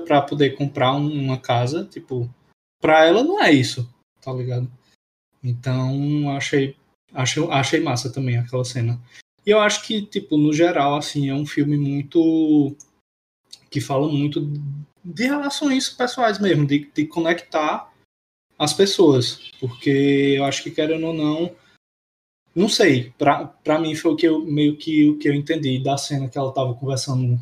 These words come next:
com a irmã, que a irmã diz, "Não, venha, venha morar aqui" e tal. Mas, tipo, pra ela é uma coisa que não funciona, é uma coisa que ela não, não se conecta mais, sabe?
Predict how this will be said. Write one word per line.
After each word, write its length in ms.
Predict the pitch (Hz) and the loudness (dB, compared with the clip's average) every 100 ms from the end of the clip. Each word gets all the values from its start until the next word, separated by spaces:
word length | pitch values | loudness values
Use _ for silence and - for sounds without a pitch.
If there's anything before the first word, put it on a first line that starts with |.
| - | -4
com 120 | 127 | -2
a 60 | |
irmã, 380 | 131 131 127 147 | 0 2 0 0
que 100 | 147 | 0
a 60 | 135 | 0
irmã 240 | 135 139 | 0 0
diz, 320 | 135 131 120 | 0 0 0
"Não, 220 | 135 160 143 | 0 0 0
venha, 320 | 147 156 156 | 0 -2 -4
venha 260 | 135 139 | -4 -2
morar 260 | 143 143 143 | 0 2 2
aqui" 260 | 143 - 127 | 0 -2 -4
e 20 | |
tal. 360 | - 123 127 - _ _ _ _ _ - | -2 -4 -4 -8 _ _ _ _ _ -4
Mas, 840 | 139 139 143 165 196 - - - _ | 2 4 4 6 4 2 -6 -16 _
tipo, 320 | - 202 170 | -10 0 0
pra 220 | - 190 190 | 2 2 4
ela 180 | 185 | 4
é 20 | 190 | 2
uma 160 | 196 | 0
coisa 280 | 196 180 185 | 0 -2 -2
que 320 | - 190 196 | -4 -4 -2
não 280 | 190 185 190 | -4 -6 -6
funciona, 640 | - 196 202 220 185 143 | -4 -4 -4 -2 0 0
é 40 | 131 | 0
uma 220 | 135 143 | 0 -2
coisa 320 | - 151 160 | 0 2 0
que 240 | - 165 | 0 2
ela 260 | 156 151 160 | 2 2 2
não, 460 | 156 151 160 170 170 _ _ _ _ _ _ _ _ _ | 0 -6 -6 -6 -6 _ _ _ _ _ _ _ _ _
não 220 | 156 170 | -4 -2
se 200 | 170 - | -2 -4
conecta 520 | - 202 180 - - | -2 0 2 0 0
mais, 380 | 143 131 123 120 | 0 2 0 0
sabe? 340 | - 123 143 | -2 -2 -4